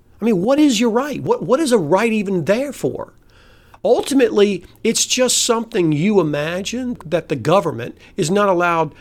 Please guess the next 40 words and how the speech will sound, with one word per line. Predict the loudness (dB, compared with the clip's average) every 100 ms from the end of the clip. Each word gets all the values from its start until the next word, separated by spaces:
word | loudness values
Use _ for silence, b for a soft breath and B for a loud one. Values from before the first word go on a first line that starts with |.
| B
to | -6
make | -2 -2 -2 -2
you | -4
do | 0 0 0 0
or | 0 0
not | 0 -2
allow | -4 -6 -6 -6
you | -6 -8 -10
to | -12
do | -10 -10 -10 -12 B B -4
or | -4
can | -2 -2
force | -2 -2 -2 -2 -6
you | -6
to | -10
do | -8 -10 -8
in | -6
some | -4 -4 -6
form | -8 -8 -10
or | -10
fashion. | -10 -10 -10 -14 -16 -20 b b -6
That's | -4
all. | -2 -2 -6 -10 B B
It's | -2 0
just | 0 0
something | 2 0 0 -2 -2
you | 2 2
think | 0 -4 -4 -2 -6 -10 B B 0
is | 0 0
your | -4 -2 -2 -4 -6
area | -4 -2 -2 -2 -4 -6
of | -4 -4 -6 -12 b b b
sort | -4 -2
of | -2
control | -2 -6 -6 -4 -2 -2 -2 -4
that | -4 -4
the |
government's | -2 0 0 0 -4 -4
not | -4 -2 -2 -2
allowed | -4 -4 -4 -6